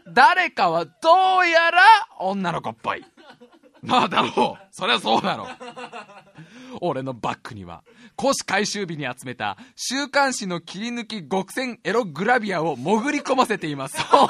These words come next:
おー、すごいな、おい。小学、小学四年生でそこまでやっていたのか。なかなかやるね。やばい、やばい、やばい。彼女は気づいてすぐ近くにいたリーダーに伝えたでしょう。私といえばついてから、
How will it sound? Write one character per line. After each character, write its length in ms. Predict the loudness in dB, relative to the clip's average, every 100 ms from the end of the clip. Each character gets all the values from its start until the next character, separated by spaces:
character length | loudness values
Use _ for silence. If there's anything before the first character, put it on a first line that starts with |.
| 4 4 0 -8 -12 -12 -16 -16 -18 -20
お 1300 | -12 -6 -4 -2 -2 -2 -2 -4 -4 -6 -6 -6 -8
ー、 40 | -10
す 180 | -12
ご 480 | -10 -10 -8 -4 -2
い 80 | 0
な、 880 | 4 4 4 2 -2 -4 -6 -8 -10
お 40 |
い。 40 | -10
小 160 | -8
学、 460 | -6 -2 -4 -4 -12 -18 -14
小 160 | -6 -2
学 200 | -2 0
四 140 | 0
年 160 | 0 0
生 180 | -2 -2
で 80 |
そ 140 | -4 -6
こ 100 | -6
ま 120 | -4
で 80 | -6
や 80 | -8
っ 20 |
て 120 | -12
い 60 | -12
た 120 | -12
の 80 | -10
か。 340 | -12 -14 -16 -16 -10
な 160 | -6
か 120 | -2 0
な 80 |
か 100 | 4
や 120 | 4 4
る 120 | 2
ね。 420 | 0 0 -6 -14 -20 -20 -12 -10 -10 -12 -12
や 200 | -12 -12
ば 120 | -10
い、 160 | -12 -10
や 140 | -6
ば 100 | -4
い、 120 | -4 -2
や 100 | 0
ば 120 | 0
い。 100 | -2 -12 -14 -14 -12
彼 260 | -8 -8
女 140 | -8 -10
は 80 | -10
気 160 | -10
づ 100 | -10
い 60 | -8
て 80 | -10
す 160 | -10
ぐ 200 | -10 -10 -10
近 240 | -6 -6
く 80 | -8
に 80 | -8
い 40 |
た 120 | -8
リ 160 | -8 -8
ー 20 |
ダ 120 | -8
ー 0 |
に 80 | -10
伝 220 | -6 -2
え 40 | 0
た 120 | 0
で 40 |
し 100 | 0 -4
ょ 180 | -10 _ -14
う。 40 | -12 -6
私 500 | -4 -4 -8 -12 _
と 180 | -6
い 80 | -4
え 100 | -4
ば 100 | -4
つ 160 | -8 -10
い 80 | -10
て 100 | -8
か 140 | -4
ら、 140 | -4